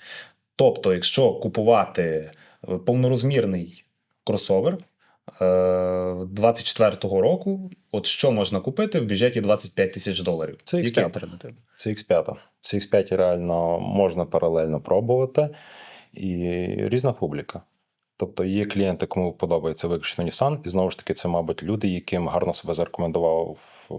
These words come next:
Speaker 2: Rogue в минулому поколінні. Оце Ікс п'ять також непогані. Двадцять, двадцять третій, двадцять четвертий, двадцять п'ятий рік, о, там середні, вищі комплектації, доволі непогано торгуються на аукціонах.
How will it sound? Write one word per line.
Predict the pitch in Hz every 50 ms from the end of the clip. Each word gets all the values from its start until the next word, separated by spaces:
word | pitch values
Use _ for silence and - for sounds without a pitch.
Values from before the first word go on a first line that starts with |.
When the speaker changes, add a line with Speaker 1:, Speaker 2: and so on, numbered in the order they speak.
| 80 80 80 82
Speaker 2:
Rogue | 85 87 87 92 87 - - -
в | -
минулому | 87 82 80 78 80 82 -
поколінні. | - - - - 82 85 82 82 85 - _ _ - - - - - - - -
Оце | - 101 98 -
Ікс | 107 101
п'ять | - - 113 104 110 -
також | 98 92 - - -
непогані. | 92 87 - - 98 85 85 82 - _ _ _ _ _ _ _ _ _
Двадцять, | 101 95 95 104 101 101 - - - - -
двадцять | 95 101 98 - - -
третій, | 98 95 87 - - 82
двадцять | 92 87 82 - -
четвертий, | - - - 90 87 87 - - 85 78
двадцять | 76 82 82 - - -
п'ятий | - 87 80 78 - 85 82
рік, | 80 92 110 127 120 - _ - - - -
о, | 82 78 80 78 76 73 76 78 78 78 - _ - - - _ _ _
там | - 73 73 -
середні, | - - 95 92 87 80 85 80
вищі | 78 82 80 - - 82
комплектації, | - - 76 - - - - 98 104 101 - - 82 78 76 76 76 80 80 80
доволі | 80 82 80 82 - -
непогано | - 165 - 165 78 80 78 76
торгуються | - - - - 82 80 78 - -
на | 78 76
аукціонах. | 78 - - - - 120 123 110 - -